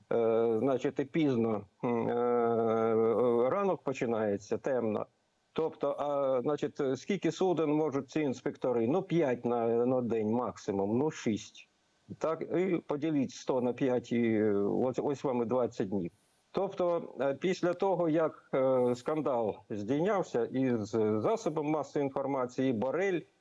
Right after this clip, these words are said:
і президент Зеленський, і, е, е, позавчора, е, спеціальний цей спільний координаційний центр прийняв рішення, е, збільшити кількість моніторингових цих інспекційних груп до п'яти.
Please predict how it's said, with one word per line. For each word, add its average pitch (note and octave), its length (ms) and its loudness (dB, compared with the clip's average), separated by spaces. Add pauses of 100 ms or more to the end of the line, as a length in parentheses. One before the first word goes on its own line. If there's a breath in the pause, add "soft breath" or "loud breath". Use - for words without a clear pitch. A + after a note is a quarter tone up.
(360)
і C3 120 2
президент C3+ 600 -2
Зеленський, D#3+ 760 0
і, C3 380 2 (760)
е, A#3+ 440 2 (420)
е, A#2+ 320 2
позавчора, E3+ 840 0 (160)
е, C3 380 4
спеціальний C#3 600 -2
цей C3+ 260 -4
спільний C#3 600 0
координаційний C3 800 0
центр F3+ 440 -2
прийняв D#3 460 0
рішення, D3 480 -2 (500)
е, A#2 380 2
збільшити D3 580 0
кількість C3+ 500 -2
моніторингових B2+ 840 0
цих B2 220 -4
інспекційних B2 720 -2
груп D3+ 320 -2 (560)
до C3+ 240 -2
п'яти. C3 500 -2